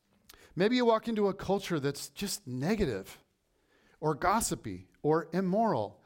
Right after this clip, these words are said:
or maybe a culture where it's just kinda dog eat dog, or maybe you go into a culture where,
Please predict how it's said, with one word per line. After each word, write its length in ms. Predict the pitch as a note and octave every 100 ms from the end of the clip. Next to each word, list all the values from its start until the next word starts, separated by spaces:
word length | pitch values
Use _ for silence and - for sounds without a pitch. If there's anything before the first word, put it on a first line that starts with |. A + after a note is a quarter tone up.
| - _ - _
or 100 | D#3
maybe 300 | D#3 F#3+ A3+
a 80 | G#3
culture 400 | G3+ G#3+ G#3 G#3+
where 180 | F3 E3
it's 100 | D#3+
just 160 | G3
kinda 220 | - G#3 D3+
dog 400 | A#2+ D3 F3+ E3+
eat 160 | F3+
dog, 340 | E3+ F3 E3+ C3
or 60 |
maybe 240 | C3+ D#3+ G3+
you 80 |
go 160 | G3 G3+
into 160 | F#3+ F#3
a 60 |
culture 400 | F#3 F#3 F3+ F#3
where, 240 | D3+ E3